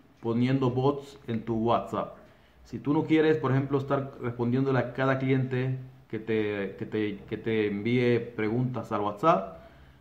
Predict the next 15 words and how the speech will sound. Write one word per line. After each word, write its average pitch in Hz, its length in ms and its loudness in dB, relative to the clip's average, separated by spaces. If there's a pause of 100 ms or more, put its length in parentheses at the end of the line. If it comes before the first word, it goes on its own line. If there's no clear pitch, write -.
(140)
hoy 127 180 2
en 131 100 4
día 139 100 4
existen 131 440 0
los 110 140 -2
bots. - 500 -6 (360)
Los 113 160 -4
bots 160 260 2
te 135 80 -2
au-, 113 300 -2
te 117 60 -4
automatizan 117 720 0
mucho 143 260 0
las 120 120 0
cosas 143 560 2